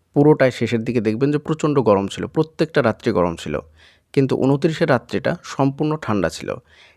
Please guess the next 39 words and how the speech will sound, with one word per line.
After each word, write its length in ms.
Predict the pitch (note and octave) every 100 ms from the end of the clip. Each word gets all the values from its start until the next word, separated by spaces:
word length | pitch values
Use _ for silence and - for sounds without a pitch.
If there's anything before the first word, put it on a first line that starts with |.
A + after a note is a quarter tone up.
| -
এতটাই 360 | G2+ C3 D3 D3+
ঠান্ডা 300 | G2+ A2+ C3+
ছিল, 320 | - C2+ F#2
দীর্ঘক্ষণ 540 | B2+ C3 D#3+ D#3 -
এসি 260 | - - D#3+
চালালে 420 | D#3 C3 G2 G#2
রুমের 260 | C#3+ B2+ B2
মধ্যে 280 | A#2 A#2 C3
যেমন 260 | A2+ A#2 A#2
ঠান্ডা 340 | - G#2+ A2+
থাকে, 320 | - - - F3 _
ঠিক 180 | - D3 -
তেমনটাই 400 | - G2+ G2+ C#3 C3+
ঠান্ডা 300 | F2 D#2+ E2
ছিল। 240 | - B1 -
তিন 160 | D3 C#3+
নম্বরে 400 | C#3+ A#2+ G2 D#3+ - B2+
মাঝে 280 | A#2 B2
মধ্যে 300 | D3+ D3+ D3
হালকা 380 | C#3+ G#2 B2 C#3+
বাতাস 400 | A2+ F#2+ C3 -
হচ্ছিল, 340 | G#2+ - A2+ D3+ - -
যেই 200 | A2+ C3
বাতাসের 440 | C3+ A#2 B2 -
কোনো 180 | - C#3+
শব্দ 360 | C#3+ F#2+ E2+ F#2
ছিল 240 | - D2+
না। 220 | D2+ B1+ - _ _ _ _
আমি 200 | - B2 B2
কয়েকবার 360 | A#2+ C3 D#3+ D#3
ছাদের 340 | - G2 A2+
উপরে 220 | A#2+ C3
গিয়ে 160 | C3 A2
দেখেছি, 500 | G2+ - - A#2 F#3+ - _ _
হালকা 400 | - C#3 D#3 C#3+
বাতাস 320 | G2+ G#2 -
হচ্ছিল, 260 | F#2 - A2+
কিন্তু 220 | C#3 C3
বাতাসের 400 | A#2+ - -